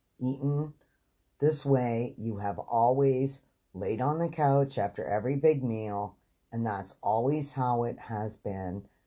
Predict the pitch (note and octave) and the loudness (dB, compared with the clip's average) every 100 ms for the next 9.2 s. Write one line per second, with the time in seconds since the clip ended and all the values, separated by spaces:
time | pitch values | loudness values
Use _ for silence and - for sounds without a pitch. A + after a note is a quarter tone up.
0 | _ _ - B2 A2+ C#3 C#3+ C#3 B2 A#2+ | _ _ -4 0 2 2 0 0 0 0
1 | B2 G#2+ G#2+ G2+ A2 - G#2 A2+ C#3+ C#3+ | -4 -2 -2 -2 -4 -6 -2 0 -2 -2
2 | D#3+ D#3+ D#3 C#3+ A2+ G2+ F#2 A#2 - _ | -2 -2 -4 -4 -4 -2 -2 -2 -6 _
3 | _ _ _ - C#3+ C3+ A#2+ - _ _ | _ _ _ 4 6 6 4 -6 _ _
4 | _ - A2+ A#2+ C#3 C#3 B2+ B2 A2 - | _ -6 -6 0 4 4 4 2 -4 -8
5 | _ _ _ A#2+ A#2 A2 E2+ - _ _ | _ _ _ -4 0 2 0 -6 _ _
6 | _ _ _ _ - D3 D3 C#3+ B2+ A2+ | _ _ _ _ -4 0 2 4 2 0
7 | G2 - _ _ _ - - A#2+ A2+ A2+ | -4 -10 _ _ _ -20 -8 0 0 0
8 | - _ - A#2+ A#2+ D3+ C#3+ B2 A2 G2 | -6 _ -2 0 2 0 2 2 2 2
9 | C3+ | -2